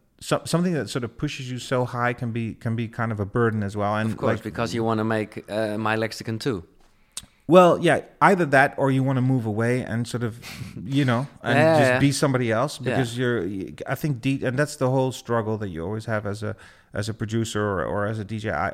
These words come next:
Speaker 1: as a D J, I wanna evolve and play what I think is fresh and
Speaker 2: Yeah.
Speaker 1: new and forward thinking and pushes this whole thing forward.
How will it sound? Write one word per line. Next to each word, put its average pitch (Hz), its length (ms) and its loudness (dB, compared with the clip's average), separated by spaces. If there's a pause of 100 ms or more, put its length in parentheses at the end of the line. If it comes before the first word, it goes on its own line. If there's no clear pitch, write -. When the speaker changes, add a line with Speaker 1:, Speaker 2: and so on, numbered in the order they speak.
Speaker 1:
as 113 160 -2
a 123 60 -2
D 139 180 0
J, 139 140 0
I 110 120 2
wanna 117 260 -2
evolve 113 540 0
and 107 160 -2
play 113 300 0
what 101 180 -4
I 107 120 -2
think 107 180 -8
is 101 100 -10
fresh - 380 -2
and 101 180 -4
Speaker 2:
Yeah. 123 160 2
Speaker 1:
new 127 200 0
and 98 260 -6
forward 120 340 -2
thinking 120 460 -6
and 101 320 -6
pushes 120 340 -8
this 110 180 -8
whole 113 180 -2
thing 113 180 -4
forward. 143 420 -4